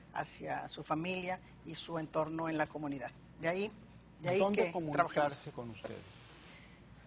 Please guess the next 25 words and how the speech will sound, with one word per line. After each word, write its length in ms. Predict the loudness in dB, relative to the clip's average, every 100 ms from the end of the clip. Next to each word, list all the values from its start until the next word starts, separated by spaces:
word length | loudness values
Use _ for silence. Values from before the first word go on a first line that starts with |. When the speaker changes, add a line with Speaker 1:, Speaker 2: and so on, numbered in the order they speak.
| -20 -16 2
Speaker 1:
Seis 300 | 6 8 8
ocho 240 | 4 2
seis, 400 | 6 8 6 2
ciento 460 | 0 0 0 -2 0
veintidós, 540 | -2 -4 0 4 4
cincuenta 380 | 0 -6 -2 -2
treinta, 460 | 4 4 6 6
decirles 480 | 6 6 4 6 4
que 160 | 2 -2
nos 220 | -2 -4
encontramos 580 | -4 -2 6 6 6 0
en 80 | -4
nuestra 240 | 0 2
página, 400 | 8 6 6 4
búsquenos 440 | 4 4 4 4 0
en 80 |
nuestras 240 | -2 -4 4
páginas 440 | 4 4 -2 2
Facebook, 200 | 4 4
yo 60 | 2
sé 120 | 0
que 100 | 2
es 60 | -2
mucho 220 | 0 4
más 320 | 6 4 2